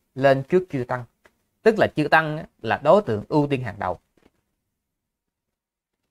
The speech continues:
Thì đó là cái, à, tiêu chuẩn hạng vàng của người cư sĩ ở, à,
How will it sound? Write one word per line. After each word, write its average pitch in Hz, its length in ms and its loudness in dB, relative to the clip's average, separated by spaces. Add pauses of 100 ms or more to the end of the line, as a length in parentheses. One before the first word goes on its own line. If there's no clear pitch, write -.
(1000)
Thì 101 160 -8
đó 202 540 4 (640)
là 101 540 -4
cái, 131 280 -10 (140)
à, 107 440 -14 (280)
tiêu 123 160 -4
chuẩn 107 420 -10
hạng 104 280 -10
vàng 110 680 4
của 92 340 -12
người 110 340 -8
cư 120 160 -10
sĩ 113 520 -8 (840)
ở, 104 380 -8 (100)
à, 117 360 -8